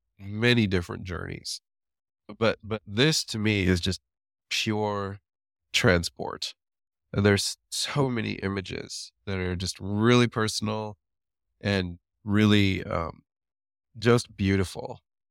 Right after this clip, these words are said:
in this song to me. And I'm sure everybody has their own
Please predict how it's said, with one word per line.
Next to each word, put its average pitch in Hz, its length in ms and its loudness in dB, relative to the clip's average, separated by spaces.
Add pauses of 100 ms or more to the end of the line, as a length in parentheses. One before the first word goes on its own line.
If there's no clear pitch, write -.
(220)
in 101 200 -4
this 92 160 0
song 90 420 -4
to 98 140 -6
me. 87 340 -6 (180)
And 98 140 -4
I'm 98 160 -2
sure 107 340 6
everybody 113 500 0
has 101 260 2
their 92 200 -4
own 92 360 -8